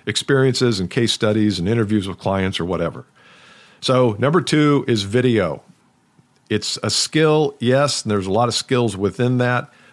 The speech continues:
but you need to be better at producing video. Stop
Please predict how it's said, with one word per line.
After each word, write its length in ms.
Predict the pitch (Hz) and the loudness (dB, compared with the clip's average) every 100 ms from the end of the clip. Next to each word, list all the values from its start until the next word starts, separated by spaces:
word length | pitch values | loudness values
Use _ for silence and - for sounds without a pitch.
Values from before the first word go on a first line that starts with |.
| - | -12
but 160 | 85 | -6
you 240 | 107 120 139 | 0 2 2
need 200 | 143 139 | 2 0
to 60 | |
be 200 | 123 127 | 2 0
better 560 | 110 - 101 104 104 - _ | 0 -2 0 0 -2 -4 _
at 180 | 92 - | -10 -8
producing 760 | - 78 107 107 - 107 101 95 | -8 -6 -2 -2 -2 -4 -4 -10
video. 680 | 98 90 101 98 82 67 - - | -12 -4 -2 0 -2 -6 -12 -8
Stop 760 | - - - - 120 120 - | -6 -4 -4 0 2 0 -2